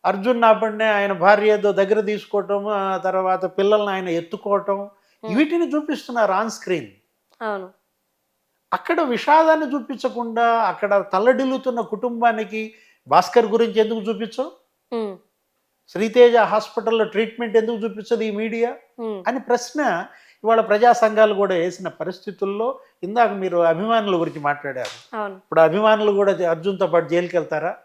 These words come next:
Speaker 2: కేసులు నమోదవుతున్నాయి కదా సార్.
Speaker 1: <laughs> వెళ్తున్నారు. ఏది, వాళ్ళే పోస్టులు పెట్టారంట.
Speaker 2: అవును.
Speaker 1: రేవంత్ రెడ్డి పైన, ఆ, మరి ఆ రోజు వాళ్ళు ఏదో మనస్తాపం చెంది, అర్జున్ మీద అభిమానం ఏమో కానీ ముందు వాళ్ళ కొంప మునిగేటట్టు ఉంది.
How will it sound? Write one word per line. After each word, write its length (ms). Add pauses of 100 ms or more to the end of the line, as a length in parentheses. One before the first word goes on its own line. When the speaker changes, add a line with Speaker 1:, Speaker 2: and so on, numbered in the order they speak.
(200)
Speaker 2:
కేసులు 260
నమోదవుతున్నాయి 720
కదా 220
సార్. 260
Speaker 1:
<laughs> 0
వెళ్తున్నారు. 760
ఏది, 520 (240)
వాళ్ళే 300
పోస్టులు 420
పెట్టారంట. 640
Speaker 2:
అవును. 360 (300)
Speaker 1:
రేవంత్ 360
రెడ్డి 220
పైన, 560 (380)
ఆ, 280
మరి 180
ఆ 140
రోజు 320
వాళ్ళు 440
ఏదో 120
మనస్తాపం 640
చెంది, 480 (260)
అర్జున్ 340
మీద 200
అభిమానం 520
ఏమో 240
కానీ 220
ముందు 260
వాళ్ళ 140
కొంప 260
మునిగేటట్టు 600
ఉంది. 160